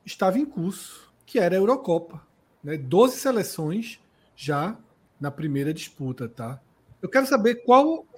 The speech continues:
a seleção campeã da primeira Eurocopa. Se você acertar, você vai ganhar cinco pontos, tá? Se, e ali em cima tem quatro bandeirinhas. Se por um acaso você disser o nome da segunda, você vai ganhar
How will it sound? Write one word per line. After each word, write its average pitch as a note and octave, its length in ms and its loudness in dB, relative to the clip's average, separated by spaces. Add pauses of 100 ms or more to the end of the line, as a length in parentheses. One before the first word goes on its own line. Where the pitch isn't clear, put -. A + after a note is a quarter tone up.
(220)
a F#3+ 80 -4
seleção A3 720 0 (300)
campeã G#3 520 2
da F#3+ 160 2
primeira G3 380 2
Eurocopa. G3 580 -2 (140)
Se - 280 2
você E4+ 280 2
acertar, C#3+ 640 0 (400)
você G#3+ 220 0
vai A3+ 160 2
ganhar E3+ 480 0 (300)
cinco A#3 400 0
pontos, - 460 -10 (200)
tá? A#2+ 180 -14 (320)
Se, - 340 -6
e A#3 60 2
ali D4 220 6
em A#3+ 40 4
cima A#3+ 320 2
tem - 220 -10
quatro A#3 340 6
bandeirinhas. F3 840 -2 (300)
Se - 260 6
por G4 160 8
um G4+ 60 10
acaso D#3 500 4
você G#3 300 4
disser C#3 520 -2 (180)
o A3+ 100 4
nome G3+ 280 6
da F3 120 4
segunda, D3+ 680 0 (420)
você A#3+ 200 -2
vai D4 140 2
ganhar G#3+ 440 0